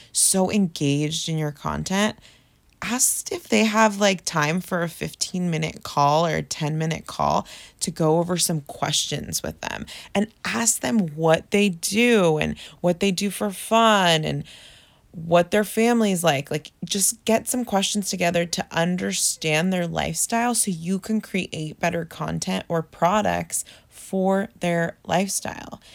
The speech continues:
It also helps your creative juices flow as well. So I really recommend interviewing your customers, putting some questions together, like,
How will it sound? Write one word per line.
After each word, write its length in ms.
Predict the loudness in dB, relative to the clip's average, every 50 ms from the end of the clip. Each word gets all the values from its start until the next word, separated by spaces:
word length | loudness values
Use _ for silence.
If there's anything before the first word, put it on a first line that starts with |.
| -20 -8 -6
It 100 | -4 -2 0
also 240 | 0 0 2 2 0
helps 400 | 0 0 2 2 2 2 0 -2
your 120 | -4 -4 -6
creative 440 | -6 -4 -2 -2 0 0 0 -2 -4
juices 480 | -4 -4 -4 -4 -2 -2 -4 -4 -6
flow 360 | -6 -2 0 2 2 2 2 0
as 160 | -4 -2 0
well. 360 | 2 2 2 0 -4 -10 -14 -18 -20 -20 -20 -20 -20 -14 _
So 300 | -6 -4 -2 -2 -2 0
I 100 | 0 0
really 320 | 0 2 2 2 2 2 2
recommend 520 | 2 2 0 0 0 0 0 0 0 -2 -4 _ 0
interviewing 680 | 2 4 4 2 2 0 0 0 0 0 0 -2 -2
your 140 | -4 -4 -6
customers, 640 | -6 -6 -4 -4 -4 -4 -2 -2 -2 0 -2 -2 -4
putting 360 | -6 -4 -2 0 0 0 0
some 280 | 0 -2 -2 -2 -2 -4 -8 -16 -20 -20 _ _
questions 500 | -4 -2 0 0 0 -2 -2 -2 -2 -2
together, 520 | -4 -4 0 0 2 2 2 2 2 2 2
like, 160 | 2 0